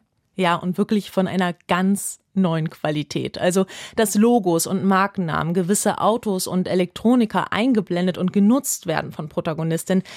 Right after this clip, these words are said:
das kennt man aus solchen Produktionen. Aber wenn Emily Cooper mit einem angehenden Michelin-Star-Koch in eine berühmte Fast-Food-Kette geht, dort Hochglanzaufnahmen von Bürgern gezeigt werden und besagter Koch bei einem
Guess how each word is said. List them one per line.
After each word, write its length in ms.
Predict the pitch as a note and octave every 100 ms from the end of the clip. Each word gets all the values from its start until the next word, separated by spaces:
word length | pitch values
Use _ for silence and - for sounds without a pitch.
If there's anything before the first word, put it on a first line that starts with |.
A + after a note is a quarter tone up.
| -
das 160 | - -
kennt 240 | F3+ F3+
man 180 | D#3 D#3
aus 140 | C#3+
solchen 260 | - C#3+ E3
Produktionen. 720 | C#3+ D3 C3+ - C#3 B2 F3+ - -
Aber 400 | - E3+ F3 E3+
wenn 160 | F3+ G3
Emily 360 | G3+ B3 B3 G#3
Cooper 520 | - D4+ - F#3+ G#3
mit 240 | G#3+ G3+
einem 260 | F3 F#3+ G3
angehenden 540 | - G#3+ G#3+ G3 G3
Michelin-Star-Koch 1160 | F#3 F#3 F#3+ F#3 A3 B3 - E3 D#3 - F3+ -
in 240 | - F3+
eine 260 | - F3 F3+
berühmte 560 | F3 F#3 G#3+ G#3+ G3+ F#3
Fast-Food-Kette 1200 | - A3 C#4+ - - - F#3 C#3+ - F3+ - D#3+
geht, 300 | D3+ F3 - - - -
dort 380 | F#3+ F#3+ F#3 -
Hochglanzaufnahmen 1160 | C4 E4+ - A#3 A#3 A#3 - F#3 G#3+ G3+ G#3
von 380 | G#3 G3+ G3 F3+
Bürgern 420 | F3+ C4+ B3+ F3
gezeigt 540 | D#3 - - D#3+ D#3+ -
werden 280 | E3+ F3+ G3+
und 200 | F#3 F#3
besagter 500 | F#3 F3 G3 - F#3
Koch 320 | - G#3+ -
bei 220 | - F#3
einem 240 | F3+ F3+